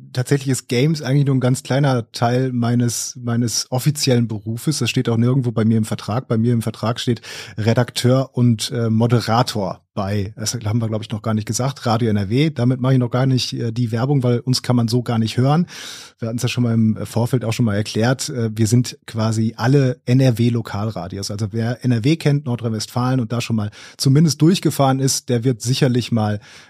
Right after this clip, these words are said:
weiß nicht, Radio Essen, Antenne Düsseldorf, Radio Bielefeld, Radio Köln gesehen haben, auf dem Display, am besten noch gehört haben. Das alles, ich mache jetzt hier so Anführungszeichen, die man nicht sieht,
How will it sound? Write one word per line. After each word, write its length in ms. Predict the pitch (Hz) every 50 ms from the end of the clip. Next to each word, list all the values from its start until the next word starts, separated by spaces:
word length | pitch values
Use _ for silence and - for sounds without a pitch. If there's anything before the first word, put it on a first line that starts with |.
| - -
weiß 260 | 147 117 113 107 95
nicht, 320 | 101 98 92 - - 254 185
Radio 360 | 143 127 113 127 127 117 117
Essen, 480 | 117 - 107 - - - 110 107 110 117
Antenne 340 | 110 113 - 123 120 113
Düsseldorf, 760 | 107 117 - - 117 101 110 104 101 98 95 - - - - -
Radio 440 | 131 131 113 110 117 117 113 117 107
Bielefeld, 680 | 92 113 110 101 104 - - - 95 98 98 - 104
Radio 240 | 110 120 120 120 117
Köln 420 | - - 113 110 104 101 98 92 - _ _
gesehen 420 | - 127 110 107 131 139 165 180 143
haben, 320 | 143 151 151 151 160 156
auf 120 | - - -
dem 100 | 110 107
Display, 420 | 156 170 - - - 143 147 143
am 160 | 139 113 107
besten 240 | 120 135 131 - -
noch 160 | 123 113 107
gehört 300 | - 104 95 120 135 -
haben. 240 | 135 123 123 127 123 - - - - - - - - _ _ _ _ _
Das 320 | - 139 151 147 - - - -
alles, 560 | - 123 139 147 156 143 - - - - _ _ _ _ _ _ _ _ _ _ _ _ _
ich 140 | - 113 -
mache 140 | 120 113 123
jetzt 260 | 117 - - - - -
hier 320 | 113 104 120 117 113 107
so 120 | 104 110 107
Anführungszeichen, 760 | 110 127 135 - 127 117 110 110 107 - 110 101 101 - 101
die 80 | 107 104
man 100 | 104 101
nicht 140 | 104 98
sieht, 260 | - 120 135 147 147